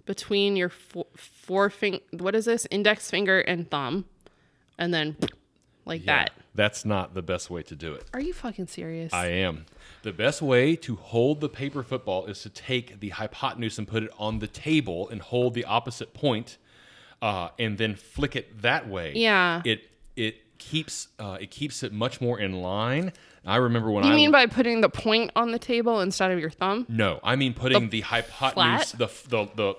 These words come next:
Speaker 2: the, the wide
Speaker 1: Mm-hmm.
Speaker 2: line of the triangle, the
Speaker 1: Mm-hmm.
Speaker 2: hypotenuse,
Speaker 1: Flat on the
Speaker 2: on
Speaker 1: table?
Speaker 2: the table,
Speaker 1: Okay.
Speaker 2: and then holding it with your top finger and flicking it that way, it's a much stronger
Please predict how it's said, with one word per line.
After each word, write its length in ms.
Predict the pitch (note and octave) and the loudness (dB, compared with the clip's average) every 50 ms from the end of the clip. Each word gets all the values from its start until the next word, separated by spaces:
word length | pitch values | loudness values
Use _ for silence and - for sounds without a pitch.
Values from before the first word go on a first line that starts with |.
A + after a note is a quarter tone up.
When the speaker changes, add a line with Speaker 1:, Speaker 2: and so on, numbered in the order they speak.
| A2 G#2 | -6 -6
Speaker 2:
the, 160 | G#2+ G2+ F#2 F2+ - _ _ - | -4 -4 -4 -6 -10 _ _ -8
the 100 | A2 G2+ | -8 -6
wide 580 | F#2+ G2 G#2+ A#2+ C3 C#3 D3+ E3+ F#3 F3 - - _ _ _ _ - - _ - | -4 0 2 4 4 6 4 4 0 -2 -6 -12 _ _ _ _ -20 -14 _ -4
Speaker 1:
Mm-hmm. 120 | B2+ A2 | -2 0
Speaker 2:
line 360 | B2 C3+ C#3+ C#3+ C#3+ D3 D3 | 2 2 2 4 2 2 2
of 200 | D3+ C#3 C3+ C3 | 2 0 -2 -2
the 60 | C#3 | -4
triangle, 500 | B2+ - D3+ C#3 A2+ F#2+ F2 E2 F2 G2+ | -6 -2 0 0 0 0 -2 -2 -2 -2
the 80 | G2+ G#2+ | -2 -2
Speaker 1:
Mm-hmm. 220 | G2 G#2+ A#2 - | 0 0 -2 0
Speaker 2:
hypotenuse, 540 | - - B2 G#2 G2+ F#2+ E2+ E2 F#2 - - - - - - | 2 0 0 0 -2 -6 -8 -8 -8 -10 -10 -14 -14 -10 -2
Speaker 1:
Flat 240 | - E3 F#3 F#3 - | 0 2 2 2 2
on 100 | G2+ G2+ | 0 2
the 60 | A2 | 2
Speaker 2:
on 180 | A2 A2+ B2+ | 4 4 4
Speaker 1:
table? 180 | C3+ C#3+ D3 - | 4 2 2 0
Speaker 2:
the 60 | G#3 | 2
table, 400 | D3 C#3+ C3 G#2+ E2 E2 G#2+ - - | 2 2 2 2 0 -4 -4 -4 -4
Speaker 1:
Okay. 380 | - F3+ B3 - D4 C4 B3+ C4+ - | -6 -6 -4 -4 -4 -4 -4 -4 -4
Speaker 2:
and 100 | A#2+ A2 | -6 -6
then 80 | A2+ | -6
holding 440 | G2+ - - C#3+ D3+ D3 C3 B2+ A#2 | -8 -6 -4 -2 -2 0 0 0 2
it 300 | A2+ A2+ A#2+ A#2+ - - | 2 2 2 2 -2 -10
with 240 | B2+ A2+ A2+ A2+ G#2 | -6 -2 -2 -2 -2
your 200 | A2 A2+ G#2+ G2+ | -2 -4 -4 -4
top 320 | G2 - - B2 C#3 - | -4 -6 -4 -4 -4 -4
finger 500 | - - C#3+ C#3 B2+ A2 G#2 A2 B2+ C#3+ - - _ _ _ - | -4 -6 -4 -2 -2 -2 -2 -2 -2 -4 -6 -14 _ _ _ -8
and 360 | - A#2+ A2 A2 G#2+ G#2 G2+ G#2 | -4 -2 -2 0 -2 -2 -4 -8
flicking 380 | - - C3 C3+ - B2 A2+ | -10 -6 -6 -6 -6 -6 -8
it 140 | A2+ F2+ F#2+ | -8 -6 -4
that 180 | G#2+ G#2+ G2+ - | -4 -4 -4 -4
way, 260 | G2+ F#2 E2+ D#2+ D#2 - _ - - - - - _ _ - | -6 -6 -6 -6 -10 -14 _ -20 -20 -20 -20 -20 _ _ -8
it's 120 | A#2 - G#2 | -8 -6 -6
a 60 | F#2 | -8
much 640 | F#2+ G2+ G#2+ A2+ A#2 A#2+ C3+ - - - - - _ | -6 -4 -2 0 2 2 0 0 -4 -10 -10 -12 _
stronger 760 | - - - - - G#2+ G#2 G#2 G#2+ G#2 F#2 F2+ F2 F2 | -14 -12 -10 -6 -2 0 0 0 0 0 -2 -2 -4 -4